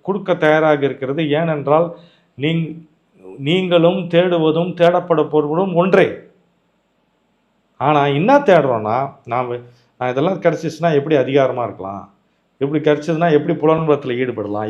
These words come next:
எவ்வளோ பணக்காரன் ஆகலாம், எவ்வளோ ஆதிக்கம் செலுத்தலாம், என்ன மாதிரி ஒரு நிறுவனத்தை உருவாக்கலாம், அதன் மூலயமா என்ன பண்ணலாம், அப்படின்னு ஒரு அகங்காரத்தை தான் தேடிக்கொண்டிருக்கிறோமே ஒழிய உண்மையை தேடவில்லை.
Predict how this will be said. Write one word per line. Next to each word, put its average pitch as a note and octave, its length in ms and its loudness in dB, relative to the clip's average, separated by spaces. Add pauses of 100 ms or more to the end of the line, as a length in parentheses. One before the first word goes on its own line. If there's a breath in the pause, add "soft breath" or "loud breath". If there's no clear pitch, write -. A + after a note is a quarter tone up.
எவ்வளோ F3 320 2
பணக்காரன் C#3+ 500 -2
ஆகலாம், G#2 320 -8
எவ்வளோ D3+ 240 0
ஆதிக்கம் D3+ 480 -2
செலுத்தலாம், A2 420 -8 (360 soft breath)
என்ன F#3 300 0
மாதிரி E3 280 0
ஒரு D3 140 0
நிறுவனத்தை C#3 500 -4
உருவாக்கலாம், A#2 640 -4
அதன் D#3 220 -2
மூலயமா F3 340 0
என்ன D#3+ 240 -2
பண்ணலாம், C3 480 -4 (340 soft breath)
அப்படின்னு F#3+ 420 0
ஒரு E3+ 180 4
அகங்காரத்தை G#3+ 720 4
தான் F#3+ 180 4
தேடிக்கொண்டிருக்கிறோமே C#3+ 960 0
ஒழிய B2+ 200 2
உண்மையை C#3 480 -4
தேடவில்லை. A2 840 -8